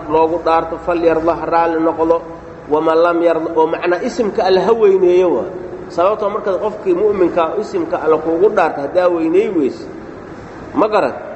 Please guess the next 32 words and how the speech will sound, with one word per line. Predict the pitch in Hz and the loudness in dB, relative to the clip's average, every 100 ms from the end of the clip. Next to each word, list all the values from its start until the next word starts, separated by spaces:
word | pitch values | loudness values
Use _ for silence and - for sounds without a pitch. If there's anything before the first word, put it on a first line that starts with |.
| - - | -14 -6
Ilaahay | 156 190 180 | -2 0 0
wuxuu | 165 | 0
leeyahay, | 175 175 | 0 0
"Falaysa | 170 156 175 170 160 | 0 0 0 2 2
lahu, | 156 156 147 143 | 4 4 0 -2
falaysa | 156 160 170 - | 0 2 2 0
min | 143 139 | -2 0
Allah." | 135 135 117 - - - - | 2 0 0 -6 -12 -14 -4
Qofkaas | 180 185 185 160 156 - | -2 0 0 -2 -2 -6
Ilaahay | 170 196 180 | 0 0 0
agtiisa | 202 - - | -4 -8 -10
waxba | 139 143 | -8 -6
kama | - 123 104 | -4 -4 -4
aha. | 85 80 - - - - | -8 -12 -16 -16 -16 -6
Dadaa | 160 247 240 | 0 2 2
intay | 214 196 214 | 0 0 0
dhaarta | 202 220 220 - | 2 2 2 -4
ku | 190 | -8
qanci | - 208 170 | -4 -4 0
waayeen | 196 185 | 2 4
waxay | 175 175 | 2 0
ku | - | 2
leeyahay, | 196 170 170 170 | 2 2 0 0
"Ii | 190 | 0
xila | 185 156 139 | 0 -2 -2
dalaaq." | 131 143 135 - - - - - - - | 0 0 0 -4 -12 -16 -18 -18 -20 -10
Ama | 127 151 | -4 0
maanta | 156 175 175 175 | 2 4 4 0
ma | 165 | 0
arkaysa | 170 - 151 - 139 | 0 0 -4 -2 0
aabba | 139 139 139 | 2 2 2
la'aan, | 143 139 156 | 0 2 2